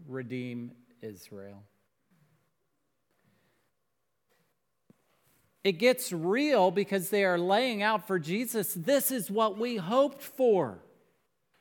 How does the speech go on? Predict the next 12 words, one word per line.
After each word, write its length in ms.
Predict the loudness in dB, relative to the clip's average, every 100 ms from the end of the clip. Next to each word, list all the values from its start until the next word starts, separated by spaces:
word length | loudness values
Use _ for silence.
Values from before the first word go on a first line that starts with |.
| _ _ _ _ _ _ _ _ -4
And 200 | -2 -2
sometimes 600 | 0 -2 0 0 0 -2
the 200 | 0 0
best 720 | 0 2 2 2 -2 -6 -2
Bible 320 | 4 4 2
study 320 | -4 -2 -2 -2
happens 580 | 2 2 2 -4 -2
at 160 | -2 0
that 200 | 0 0 -2
intersection 720 | -6 -4 -2 -4 -4 -8 -4
where 160 | -2
we 360 | 0 0 0 -2